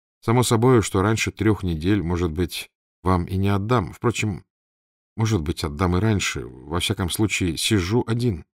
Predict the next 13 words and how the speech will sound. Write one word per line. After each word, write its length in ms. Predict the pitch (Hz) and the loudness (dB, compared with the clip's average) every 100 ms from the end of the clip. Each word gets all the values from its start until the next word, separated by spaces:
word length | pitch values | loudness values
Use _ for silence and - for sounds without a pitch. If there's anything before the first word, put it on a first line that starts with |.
| _ _ _ _ _ _ | _ _ _ _ _ _
На 120 | - 87 | -4 -2
душе 260 | 95 131 | 0 -2
скверно. 580 | 107 - 90 104 82 80 _ _ _ | -2 -4 -2 -2 -4 -10 _ _ _
Я 140 | - 90 | -2 0
думал, 340 | 101 104 85 | 2 0 0
будет 420 | 73 78 78 95 - | -4 -4 -2 -4 -6
сквернее. 640 | - 107 110 98 78 80 - _ _ _ _ - | -10 -4 -2 -2 -2 -6 -10 _ _ _ _ 2
А 260 | 104 101 - | 4 4 2
главное, 600 | 95 117 123 113 92 - | 2 4 6 4 2 0
стыдно 460 | - - 131 90 85 | -6 2 2 4 0
вас 300 | 95 85 71 | 0 0 -4
беспокоить, 840 | 76 - 90 104 90 73 - - | -6 -4 -2 0 0 0 -8 -12
но 360 | - 95 98 - | -6 -2 -2 -4